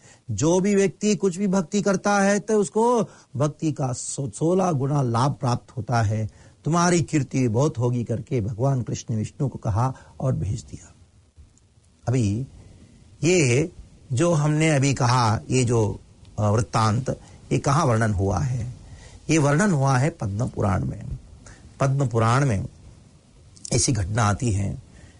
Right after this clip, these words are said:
जब पांडवों की वनवास था, तो वनवास में काम्य वन में पांडव लोग वनवास कर रहे थे। उस समय बड़े दुखी थे पांडव और उनसे मिलने के लिए कृष्ण आए।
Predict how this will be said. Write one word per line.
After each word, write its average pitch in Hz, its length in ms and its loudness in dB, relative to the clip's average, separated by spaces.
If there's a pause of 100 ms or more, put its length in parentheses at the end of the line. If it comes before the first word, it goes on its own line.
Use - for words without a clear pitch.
(120)
जब 143 460 0 (120)
पांडवों 151 460 2
की 147 120 -4
वनवास 110 440 0
था, - 380 -12 (500)
तो 143 80 0
वनवास 147 460 2
में 151 140 2
काम्य 180 460 0
वन 131 180 2
में 117 360 -4 (280)
पांडव 165 380 2
लोग 135 240 2 (340)
वनवास 127 400 2
कर 113 140 -4
रहे 95 200 -2
थे। - 260 -10 (720)
उस 160 160 0
समय 165 500 0 (160)
बड़े 156 200 2
दुखी 120 340 -2
थे 127 180 -2
पांडव 107 520 -2 (520)
और 170 280 2
उनसे 185 320 2
मिलने 156 320 2
के 131 140 0
लिए 123 200 2
कृष्ण - 380 -2
आए। 117 280 -8